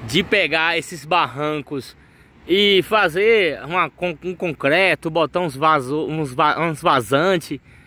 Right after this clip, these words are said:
pra que a água não venha aquele despenque, várias casas lá em cima. E aí o vizinho teve uma ideia ali de tá plantando essas bananeiras,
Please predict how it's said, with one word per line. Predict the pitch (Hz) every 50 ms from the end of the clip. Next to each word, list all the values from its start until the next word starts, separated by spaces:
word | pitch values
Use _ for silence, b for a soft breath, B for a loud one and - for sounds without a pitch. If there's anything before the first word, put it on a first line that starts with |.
| b b b b b b b b b - -
pra | - 147 156 160
que | 156 - - 165
a | 165 156
água | 147 147 156 151 143 147
não | 143 143 147 165 190 196 180 139 123 - -
venha | 131 151 160 160
aquele | 147 - - 156 147
despenque, | 131 143 139 - - - - 151 160 175 156 - 135
várias | 120 147 156 170 170 156 -
casas | - 151 143 147 147 143
lá | 143 143
em | 131
cima. | - - - 135 147 165 180 185 175 160 B B B B B B B B B B
E | 151 185 202
aí | 196 185 185 208 220
o | 233
vizinho | 202 233 262 233 180 156 185 220 240 247
teve | 175 240 233 233 240
uma | 240 254 247
ideia | 233 180 185 202 208 208 202 185
ali | 170 165 165 185 214 240 226 - - - - - - - - - - - B B B B B B
de | - 135 147
tá | - 185 185
plantando | 180 - 220 240 254 233 - - 202 208 220 226
essas | 220 233 233 196 156
bananeiras, | 151 185 214 220 220 220 185 165 156 156 165 185 208 208 220 202 - -